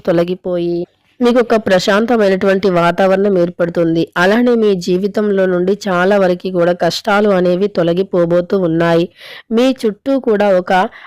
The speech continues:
అద్భుతమైనటువంటి వాతావరణం ఏర్పడుతుంది. ఈ సమయంలో మీకు గ్రహాలు ఆ విధంగా ఉన్నాయి. మీరు ఇష్ట దైవాన్ని ఆరాధించడంతో పాటు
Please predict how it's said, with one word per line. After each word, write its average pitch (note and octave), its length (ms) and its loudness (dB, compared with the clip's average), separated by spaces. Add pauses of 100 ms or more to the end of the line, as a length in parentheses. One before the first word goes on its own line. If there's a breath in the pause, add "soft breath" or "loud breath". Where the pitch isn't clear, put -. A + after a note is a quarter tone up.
(200 loud breath)
అద్భుతమైనటువంటి G#3 1000 0
వాతావరణం F#3 760 0
ఏర్పడుతుంది. E3+ 760 -2 (400)
ఈ G#3+ 180 2
సమయంలో G#3 540 0 (100)
మీకు F3 200 -2 (100)
గ్రహాలు G#3 500 2
ఆ E3 140 2 (140)
విధంగా F3+ 400 -2 (120)
ఉన్నాయి. E3+ 380 0 (420 soft breath)
మీరు B3+ 300 2
ఇష్ట - 240 -4 (180)
దైవాన్ని A3 500 0 (200)
ఆరాధించడంతో G3+ 920 -4
పాటు F3 400 -2